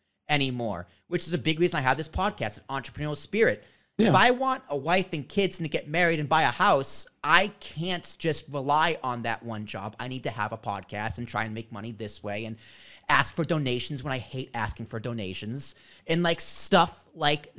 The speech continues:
Speaker 1: that. So I, I shouldn't, I shouldn't be surprised that there's, there is an entrepreneurial spirit learning a business class to learn
Speaker 2: Mm-hmm.
Speaker 1: about business. I wish I took one in college. I didn't take any business classes, probably 'cause they were hard.
Speaker 2: <laughs>
Speaker 1: Um,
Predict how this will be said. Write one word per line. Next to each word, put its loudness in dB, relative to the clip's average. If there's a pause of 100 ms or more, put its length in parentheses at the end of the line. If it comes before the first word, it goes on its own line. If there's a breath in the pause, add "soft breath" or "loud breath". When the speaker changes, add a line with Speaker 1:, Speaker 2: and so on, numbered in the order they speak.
Speaker 1:
that. 2
So 0 (840)
I, 6
I 4
shouldn't, 0
I 2
shouldn't -4
be -6
surprised -2
that -8
there's, -4
there -6
is -4
an -12
entrepreneurial -6
spirit -2
learning -4
a -4
business -6
class 2
to -2
learn -2
Speaker 2:
Mm-hmm. 6
Speaker 1:
about 2
business. 2
I -4
wish 0
I 4
took -6
one -6
in -10
college. -8
I 0
didn't 0
take -2
any 4
business -6
classes, -10
probably -2
'cause -8
they -6
were -6
hard. -10 (340)
Speaker 2:
<laughs> -6
Speaker 1:
Um, 4